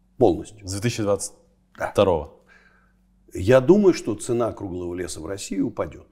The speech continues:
Speaker 1: потому что тот объем, на, а на экспорт только продукция высокого передела. Там строганная доска, фанера, там О С Б, Д С П, мебель, <clears throat> бумага. Я думаю, что это уже не,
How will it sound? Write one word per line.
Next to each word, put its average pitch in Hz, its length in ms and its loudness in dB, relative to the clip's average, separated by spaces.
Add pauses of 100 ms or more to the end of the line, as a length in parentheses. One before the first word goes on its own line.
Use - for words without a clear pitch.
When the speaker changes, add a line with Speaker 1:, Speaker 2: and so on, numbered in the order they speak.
(480)
Speaker 1:
потому 92 340 -4
что - 180 -16
тот - 260 -10
объем, 90 560 2 (300)
на, 92 300 -2 (140)
а 87 60 -10
на 110 160 4
экспорт 165 320 -2
только 123 200 -8
продукция 98 520 -8
высокого 85 400 -12
передела. 80 500 -14
Там - 120 -20 (600)
строганная 82 540 2
доска, 165 560 -4
фанера, 143 580 -2
там 87 240 -14
О 76 140 -12
С 78 160 -16
Б, 131 260 -4
Д 80 240 -14
С - 80 -14
П, - 280 -12 (200)
мебель, 123 380 -2 (720)
<clears throat> 131 560 6
бумага. 104 640 0 (360)
Я 110 140 4
думаю, 156 200 6
что 135 180 -2
это 123 160 -6
уже 104 240 -6
не, 95 280 -8